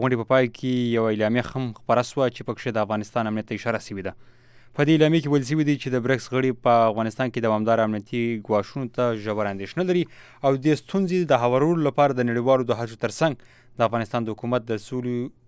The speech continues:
د، د سولې د هڅو ستاینه هم کوي. د، په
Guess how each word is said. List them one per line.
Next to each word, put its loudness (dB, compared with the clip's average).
د، -2
د 2
سولې 0
د -2
هڅو -6
ستاینه -6
هم -10
کوي. -10
د، 4
په -6